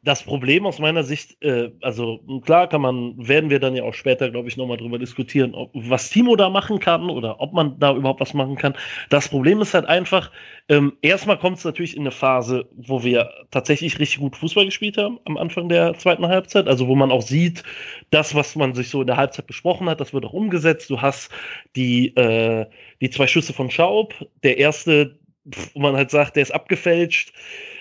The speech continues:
Da weiß Zentner wahrscheinlich selber nicht, wie er den, wie er da noch die Flosse dran kriegt, so ungefähr. Ähm, der zweite ist ein gnädiger Torwartball, aber trotzdem, du hast die Situation. Ähm, das Tor kommt direkt komplett gegen den Spielverlauf.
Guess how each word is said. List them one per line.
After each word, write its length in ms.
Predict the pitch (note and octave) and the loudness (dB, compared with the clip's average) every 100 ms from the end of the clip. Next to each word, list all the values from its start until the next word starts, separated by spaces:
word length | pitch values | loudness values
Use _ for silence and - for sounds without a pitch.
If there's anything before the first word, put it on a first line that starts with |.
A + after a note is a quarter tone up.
| - - | -16 0
Da 440 | C3 C3+ C#3 C3 | 4 4 4 2
weiß 400 | C#3 C3+ - - | 2 2 -2 -4
Zentner 320 | - D3+ D3 | -2 0 0
wahrscheinlich 300 | C#3 D3+ C#3 | -2 -2 -2
selber 280 | A#2+ D#3+ F3+ | 2 2 2
nicht, 220 | F#3 - | -4 -6
wie 120 | E3+ F3 | -4 -2
er 60 | |
den, 380 | D#3+ F3 D#3+ C#3 | -2 -4 -4 -4
wie 100 | E3 | 0
er 100 | E3+ | 4
da 120 | E3+ | 4
noch 160 | E3 - | 2 -4
die 120 | E3+ | -8
Flosse 360 | - E3+ - E3 | -2 -4 -2 -2
dran 260 | D3+ E3 | -2 -4
kriegt, 280 | D#3+ E3+ E3+ | -4 -4 -4
so 120 | E3 | -6
ungefähr. 600 | E3 D#3 F3 E3 E3 E3+ | -4 -2 0 4 4 2
Ähm, 460 | - D3 C#3+ C#3+ C#3 | 2 2 2 0 2
der 140 | B2+ B2+ | 2 2
zweite 320 | - B2+ C#3 | 4 4 2
ist 80 | B2+ | -2
ein 80 | A#2 | 2
gnädiger 460 | C3 C3+ B2+ B2 | 4 4 2 0
Torwartball, 560 | E3 F#3+ G3+ F#3 F#3 F3+ | 2 2 2 4 4 4
aber 180 | C3 B2+ | 0 -2
trotzdem, 340 | C#3 - F#3 | -2 -2 -2
du 140 | C3 | 0
hast 220 | E3+ - G#3 | -2 -4 -8
die 80 | |
Situation. 800 | F3+ F#3+ G3+ G3+ G3 G#3 G#3+ A3+ - - - - - - - | -4 -4 0 -2 0 2 2 0 -6 -20 -18 -18 -20 -8 2
Ähm, 320 | D#3+ D#3+ D#3 - - _ - - | 4 4 0 -6 -20 _ -20 -2
das 180 | E3+ - | -2 2
Tor 160 | E3 D#3+ | 2 4
kommt 260 | D#3+ - | 2 0
direkt 380 | C3+ C3 D3+ - | -2 0 -2 -2
komplett 420 | D#3 C#3+ C3+ D3+ | -4 0 0 0
gegen 200 | C#3 C3 | -2 -6
den 100 | B2+ | -6
Spielverlauf. 560 | - C3 B2+ G#2 G2 | -10 -14 -12 -12 -14